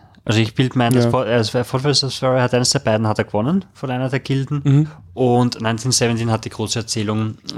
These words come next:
Speaker 1: wie sie überall Mikros versteckt haben am Set, damit sie echten Ton haben. Das heißt, die werden beim Editing wahrscheinlich ein bisschen weniger haben. Da, da geht's dann mehr ums Mischen. Das heißt,
Speaker 2: Mhm.
Speaker 1: da, da, und Autos, die machen Brumm, Brumm und das ist schon sehr laut.
Speaker 2: <laughs>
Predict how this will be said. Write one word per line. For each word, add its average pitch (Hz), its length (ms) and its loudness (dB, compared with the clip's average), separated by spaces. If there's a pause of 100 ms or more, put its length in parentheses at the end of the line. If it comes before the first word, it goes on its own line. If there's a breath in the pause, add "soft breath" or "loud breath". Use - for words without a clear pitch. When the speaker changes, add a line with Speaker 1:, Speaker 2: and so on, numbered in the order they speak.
Speaker 1:
wie 107 140 2
sie 117 140 2
überall 104 560 0
Mikros 104 400 -2
versteckt - 580 -6
haben 90 260 -2
am 95 200 -4
Set, - 400 -2
damit 95 240 -2
sie 107 120 -2
echten 95 320 -4
Ton 95 300 -4
haben. 95 180 -4
Das 95 180 -4
heißt, 95 240 0
die 101 80 0
werden 95 260 0
beim 104 240 0
Editing 104 380 0
wahrscheinlich 98 380 0
ein 98 60 -4
bisschen 98 320 -4 (480 loud breath)
weniger 101 480 -2
haben. 98 240 -2
Da, 98 120 -4
da 101 120 -8
geht's - 180 -4
dann 98 140 -2
mehr 95 140 -2
ums - 180 -2
Mischen. 98 340 -4
Das 92 200 -4
heißt, 90 180 -2
Speaker 2:
Mhm. - 40 -6
Speaker 1:
da, 95 180 -2
da, 95 180 -6 (460)
und 117 200 0
Autos, 104 400 0
die 107 100 -4
machen 101 280 -4
Brumm, 104 220 -2
Brumm 98 380 -4
und 117 200 -2 (140)
das 110 240 0
ist 123 140 2
schon 135 200 0
sehr 127 300 0
laut. 95 420 -4
Speaker 2:
<laughs> - 60 -4